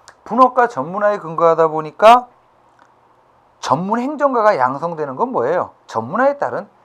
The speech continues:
역기능이 아니라 순기능이지. 지금 물어보는 거는 역기능을 물어보고 있잖아요. 그래서 여기에 만약 이 번을 맞게 하려면 뭐, 할거주의 같은 거, 이렇게 하면 역기능이 되겠죠.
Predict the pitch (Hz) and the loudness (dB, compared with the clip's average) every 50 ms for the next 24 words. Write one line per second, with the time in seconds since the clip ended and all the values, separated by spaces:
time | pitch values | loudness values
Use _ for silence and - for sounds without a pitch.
0 | _ _ _ _ _ _ _ _ _ _ _ _ - 117 117 - - - 262 254 | _ _ _ _ _ _ _ _ _ _ _ _ -8 -8 -8 -8 -8 -8 -6 -4
1 | 262 240 220 131 104 104 117 127 - - - - 247 277 285 269 285 285 302 277 | -4 -4 -6 -8 -8 -8 -12 -14 -14 -16 -16 -14 -12 -12 -12 -12 -12 -12 -12 -12
2 | 208 135 101 98 _ - 117 _ _ _ - - 196 220 131 143 208 285 277 247 | -12 -14 -16 -20 _ -20 -20 _ _ _ -16 -14 -14 -12 -8 -4 -2 -2 -2 -2
3 | 233 202 175 139 127 120 151 185 220 _ _ _ _ _ _ _ _ _ - - | -6 -8 -6 -6 -6 -6 -6 -8 -10 _ _ _ _ _ _ _ _ _ -20 -20
4 | _ _ _ _ - 160 170 - - 277 277 269 254 226 160 120 117 117 110 107 | _ _ _ _ -4 -4 -4 -4 -6 -8 -6 -6 -6 -8 -8 -10 -12 -12 -12 -12
5 | 110 107 101 104 - 113 107 107 104 101 - _ _ _ _ _ _ - - 202 | -12 -14 -14 -14 -16 -18 -18 -18 -20 -20 -20 _ _ _ _ _ _ -10 -4 -2
6 | 156 147 170 202 208 190 135 131 135 160 196 202 196 - 139 151 180 175 190 208 | -2 -2 -2 -2 -2 0 0 0 4 4 4 2 2 0 -8 -12 -8 -6 -6 -6
7 | 214 190 123 123 - - - 202 190 170 160 143 131 143 190 226 247 247 - _ | -2 0 0 0 0 0 0 0 0 2 0 -4 -4 -2 0 0 0 0 -4 _
8 | - - - _ _ - 107 101 - - - - 302 320 294 302 302 - - 165 | -20 -20 -20 _ _ -14 -14 -12 -12 -10 -8 -8 -8 -8 -8 -8 -8 -8 -10 -14
9 | 139 113 98 104 104 - - - 117 104 98 101 107 147 202 254 262 - - _ | -16 -12 -12 -12 -14 -14 -18 -20 -20 -14 -8 0 2 4 2 2 0 -6 -20 _
10 | _ _ _ _ _ - 143 156 170 - 196 165 151 165 156 131 - _ - 123 | _ _ _ _ _ -16 -16 -16 -8 -6 -6 -4 -4 -6 -8 -10 -14 _ -10 -10
11 | 120 - - 160 147 139 135 - 117 107 107 - _ - 127 | -10 -8 -12 -14 -14 -14 -16 -18 -18 -20 -20 -18 _ -18 -18